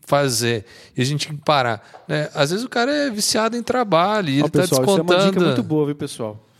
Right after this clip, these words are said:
Speaker 1: Às vezes o, o cara é viciado em trabalho e ele tá, e ele tá viciado em trabalho não porque ele gosta do trabalho, mas porque ele tá fugindo da família.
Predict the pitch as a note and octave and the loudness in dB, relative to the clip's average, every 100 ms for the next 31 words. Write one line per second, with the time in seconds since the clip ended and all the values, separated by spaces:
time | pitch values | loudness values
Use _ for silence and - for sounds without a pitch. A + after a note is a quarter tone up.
0 | _ _ _ _ _ _ _ _ - C3+ | _ _ _ _ _ _ _ _ -6 -2
1 | C#3 E3+ G3 G#3+ F#3+ D#3+ - F3 F#3 D#3+ | 2 2 2 -2 -2 -4 0 0 2 2
2 | D#3+ D#3+ F#3 E3+ D#3+ D3+ C3+ C#3+ F#3+ F3 | 0 0 -2 0 0 2 2 2 0 0
3 | D#3 D#3+ F3 E3+ F3+ G3 G3+ F#3+ F3 D3+ | 4 4 2 0 2 2 4 2 2 2
4 | E3+ F3+ - F#3+ A#3 G#3 G#3+ F#3 E3 D#3 | 2 0 0 2 2 2 0 2 2 0
5 | D3 C#3 C#3 G#3 G3+ D4 - - E4 G#3+ | 2 2 2 0 2 0 0 -2 -2 -2
6 | D3 D#3+ D3+ E3 C#3+ D3 C#3+ B2+ A#2 A#2 | 4 4 4 -2 -8 -4 -2 2 2 2
7 | B2 - A3 A#3 - F#3+ G#3 G#3 - G#3+ | -4 -2 0 0 0 0 2 0 0 -2
8 | D#3 F3+ A3+ C#3 | 0 0 0 -4